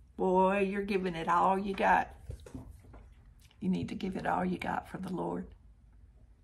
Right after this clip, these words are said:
You need to give it all you got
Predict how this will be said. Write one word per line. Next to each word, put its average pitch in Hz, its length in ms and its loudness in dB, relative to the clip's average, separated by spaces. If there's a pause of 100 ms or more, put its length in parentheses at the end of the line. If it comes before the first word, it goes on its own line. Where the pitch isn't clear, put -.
(680)
You 202 60 -4
need 185 160 2
to 190 80 -4
give 170 180 -8
it 160 160 -8
all 175 400 -2
you 185 260 -4
got 185 440 -4